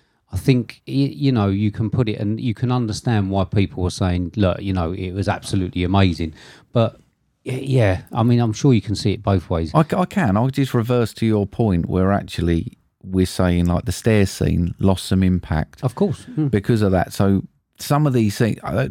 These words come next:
Speaker 2: I agree, they were fucking, I mean, the cinematography, the lighting in this film is fucking amazing. I think the score was amazing. The directing was great. Um, I thought they was all brilliant, but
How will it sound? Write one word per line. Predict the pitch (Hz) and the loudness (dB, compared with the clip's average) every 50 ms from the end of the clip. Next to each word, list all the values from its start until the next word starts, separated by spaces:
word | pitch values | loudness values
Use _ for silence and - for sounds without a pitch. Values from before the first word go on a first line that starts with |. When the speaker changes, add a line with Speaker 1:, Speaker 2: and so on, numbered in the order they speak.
| - 101 | -4 -2
Speaker 2:
I | 127 143 143 | 0 2 2
agree, | 123 113 - 127 131 120 107 107 | 0 2 2 2 2 4 4 4
they | 98 95 92 | 4 4 4
were | 98 101 101 | 4 2 0
fucking, | - - - 143 123 - - 110 101 | -2 0 0 0 0 0 0 0 2
I | 98 127 113 | 2 2 2
mean, | 113 117 113 | 2 2 2
the | 113 | 2
cinematography, | 110 - - 175 143 113 98 95 - 113 95 90 - - 98 87 | 0 0 0 0 2 2 2 2 2 0 0 0 0 0 2 2
the | 90 | 4
lighting | 92 101 113 131 139 135 127 110 - - 95 85 82 | 4 4 4 2 2 2 2 0 0 0 0 2 2
in | 80 78 82 | 2 2 0
this | 85 82 - | -2 -2 -2
film | - 85 78 78 82 85 87 - _ _ _ _ _ _ _ _ _ _ _ _ _ | 0 2 2 2 2 0 -2 -6 _ _ _ _ _ _ _ _ _ _ _ _ _
is | - - | -12 -12
fucking | - - - 127 117 101 - - 92 | -12 -6 -4 -4 -4 -2 0 0 2
amazing. | 90 92 95 98 95 92 85 85 82 80 | 4 4 4 4 4 2 2 2 0 0
I | 80 78 | 0 0
think | - 95 - | -2 -2 -2
the | - 101 | -2 -4
score | - - - - 127 123 123 123 113 | -4 -6 -4 -2 0 2 2 2 2
was | 101 92 87 90 | 2 2 2 2
amazing. | 87 87 87 85 87 87 85 85 90 90 90 90 - - - - _ | 2 2 2 2 2 0 2 2 2 2 2 0 -2 -8 -16 -16 _
The | - - | -8 -4
directing | - 117 113 113 123 131 - - - - - 123 117 110 104 | -2 0 0 2 2 0 0 -2 -6 -4 -2 0 2 2 2
was | 104 98 - | 2 0 0
great. | - - 101 98 92 87 87 85 - - _ _ _ - | -2 -2 0 2 2 2 2 0 -2 -6 _ _ _ -2
Um, | 110 107 104 98 104 101 - - - _ _ _ _ _ _ _ _ _ | 0 2 2 4 2 2 0 -2 -8 _ _ _ _ _ _ _ _ _
I | 117 | -12
thought | 117 - 139 123 | -4 -2 -2 0
they | 120 135 131 | 2 2 2
was | 131 127 120 | 2 2 2
all | 131 127 127 123 | 2 2 2 0
brilliant, | - - 127 143 143 131 107 92 90 85 - - - | -2 -2 0 2 2 4 4 4 2 2 0 -4 -4
but | - 107 101 - | -2 -2 -2 -2